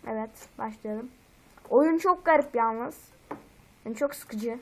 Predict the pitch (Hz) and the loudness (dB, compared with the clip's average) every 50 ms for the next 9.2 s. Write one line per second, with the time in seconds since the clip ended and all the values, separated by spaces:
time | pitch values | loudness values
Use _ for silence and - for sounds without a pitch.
0 | - _ _ _ - - 226 233 240 226 233 262 254 302 330 294 285 285 302 302 | -14 _ _ _ -4 -2 0 0 0 0 0 2 6 10 10 10 10 10 4 0
1 | - - 330 320 285 320 311 311 302 302 311 302 294 285 269 262 254 262 254 269 | 0 -6 -6 2 6 8 8 10 8 8 4 4 2 2 2 2 0 0 0 0
2 | 269 - - 269 269 269 262 254 269 277 285 277 285 - 208 214 - - _ _ | -2 -2 -2 -2 -2 -2 -2 -4 -2 -2 -2 -2 -4 -6 -10 -12 -12 -14 _ _
3 | _ _ - _ _ _ - _ _ _ _ - - - 240 240 226 - - 269 | _ _ -20 _ _ _ -20 _ _ _ _ -12 -8 -6 -4 -4 -2 2 4 6
4 | 277 285 311 330 320 285 302 262 277 294 320 269 254 226 220 - - 220 208 208 | 6 8 8 6 6 6 4 2 2 2 2 2 0 0 -2 -4 -6 -6 -4 -6
5 | 202 208 - - - 214 208 208 214 208 208 208 208 214 208 220 220 208 208 202 | -8 -12 -16 -16 -14 -12 -10 -8 -8 -8 -8 -6 -6 -6 -6 -6 -6 -6 -6 -8
6 | 185 - - - - 214 208 202 214 208 208 202 - - - - - - 226 214 | -12 -16 -20 -16 -12 -12 -12 -10 -10 -12 -12 -12 -14 -18 -20 -18 -12 -8 -8 -8
7 | 208 214 214 226 262 - - _ _ _ _ _ - - - - _ _ _ _ | -8 -8 -10 -12 -12 -14 -20 _ _ _ _ _ -20 -20 -20 -20 _ _ _ _
8 | - - - - - - - _ _ _ _ _ _ _ _ - - - - - | -20 -20 -20 -20 -20 -20 -20 _ _ _ _ _ _ _ _ -20 -20 -20 -16 -14
9 | 208 208 - | -12 -12 -12